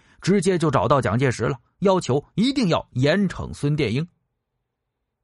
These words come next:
这个时候的孙殿英啊，却不慌不忙，因为他的上司徐源泉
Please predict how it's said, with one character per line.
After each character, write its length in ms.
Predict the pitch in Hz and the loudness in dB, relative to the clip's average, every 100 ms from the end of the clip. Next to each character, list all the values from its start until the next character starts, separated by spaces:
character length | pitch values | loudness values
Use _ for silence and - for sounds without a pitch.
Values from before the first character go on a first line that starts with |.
| _ | _
这 140 | 339 | -2
个 140 | 247 123 | 0 -2
时 160 | - | 0
候 120 | 120 123 | 0 0
的 100 | 101 | -2
孙 200 | 156 147 | -2 0
殿 160 | 117 | 0
英 100 | 113 127 | -2 -4
啊， 120 | - _ | -8 _
却 160 | 160 | -2
不 140 | 139 139 | 0 -2
慌 180 | 165 | -2
不 120 | 139 92 | -2 -2
忙， 200 | - - _ _ _ _ | -2 -6 _ _ _ _
因 140 | 208 220 | 0 0
为 100 | 208 | 0
他 140 | 214 | 0
的 80 | 220 | -2
上 340 | - 233 117 | 0 0 0
司 160 | - 151 | -2 -4
徐 220 | - 185 | -2 -2
源 180 | 202 214 | 0 0
泉 260 | - 90 | -2 -4